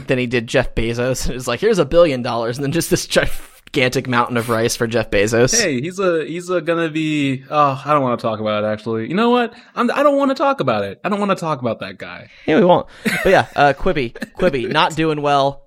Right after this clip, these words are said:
Speaker 1: Uh, they haven't brought the free tr-, the ninety days back. It's still just a two-week free trial. I think they're gonna bring those ninety days back. Maybe not by the end of the month. Uh, maybe sometime in June.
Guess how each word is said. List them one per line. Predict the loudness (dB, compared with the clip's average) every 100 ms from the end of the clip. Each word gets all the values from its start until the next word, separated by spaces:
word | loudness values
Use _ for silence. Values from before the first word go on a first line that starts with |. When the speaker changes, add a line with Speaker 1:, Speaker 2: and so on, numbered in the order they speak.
| -4
Speaker 1:
Uh, | -2
they | 0
haven't | 0 2
brought | 0 0
the | -2
free | -6
tr-, | -6 -8
the | -2
ninety | 0 2
days | 2 0
back. | 2 2 2
It's | -2 -2
still | 0
just | 0 -8
a |
two-week | -2 0 0 -2
free | -6
trial. | 2 4 4 2 -6 -20 _
I | -2 0
think | 2 2
they're | 4
gonna | 4
bring | 2 2
those | 0 -2
ninety | -6 -6
days | -8 -8
back. | -8 -10 -12 -20 _
Maybe | 0 0 2
not | 2 4
by | 4
the | 4 2
end | 2
of | 0
the |
month. | 0 -2 -2 -10 -20 _ -2
Uh, | 2 4 2
maybe | 0 0 0
sometime | 0 0 2 2 2
in | 0
June. | -4 -6 -6 -10